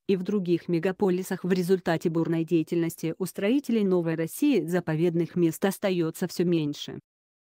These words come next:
А начиналось это с уничтожения в девяностых последнего сквера на Остоженке. Место тогда потребовалось якобы для благого дела строительства Центра оперного пения Галины Вишневской.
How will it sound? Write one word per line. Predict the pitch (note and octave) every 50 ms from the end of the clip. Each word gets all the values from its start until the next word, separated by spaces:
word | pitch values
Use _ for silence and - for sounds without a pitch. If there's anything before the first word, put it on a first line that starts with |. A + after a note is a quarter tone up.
| _ _
А | - F3 E3+
начиналось | E3+ E3 - - F#3 F3+ E3 D#3 D3 C#3+ - -
это | - F3 E3+ F#3 F3
с | - F3+
уничтожения | F3 F3+ F#3 - - - G3+ F#3+ E3+ G3 F#3 F3 E3+ D#3+ D#3+
в | D#3+
девяностых | E3+ G3 F#3+ G3 F#3+ F#3+ F3+ F3 - - F3+ - -
последнего | G#3 - - - G#3+ F#3+ F3 E3+ D#3 D#3 E3
сквера | D#3+ - - F#3 F#3 F3 E3 E3
на | D#3+ D#3 D#3+
Остоженке. | E3 - - F3+ F3+ E3 F3+ E3 D#3 D3 D3+ - C#3+ C3 C3 - _ _ _ _ _ _ _ _ _ _ _ _
Место | G3 F#3+ G3 F#3+ F3 - - F#3+ F3
тогда | A3 A3 G#3 F#3 F#3+ E3 -
потребовалось | - E3 D#3+ - G3 G3 G3 F3+ F3 E3+ E3+ E3+ E3+ E3+ E3+ -
якобы | - F#3 F3+ F#3 F3 E3+ G#3 F#3+ G3 G3+
для | E3+ F3 F3+ E3+
благого | E3 F3 F3 F3 F3 G3+ F3+ E3+ E3+ E3
дела | D#3+ E3+ E3 D#3+
строительства | D#3 - - E3+ E3+ E3+ E3+ - E3+ D#3 - - - E3+ E3+
Центра | - - A#3+ C4 B3+ - G#3 F#3+
оперного | F3+ F3 D#3+ - E3+ D#3+ D#3+ E3 D#3 E3 E3
пения | - - F#3 F3+ F3+ F3 F3 F3
Галины | E3+ F3 E3+ F3 F3 E3+ D#3+ D#3
Вишневской. | D#3+ D#3+ - - E3 D#3 C#3+ C#3 C#3 - - - - C#3 C#3 B2 C3+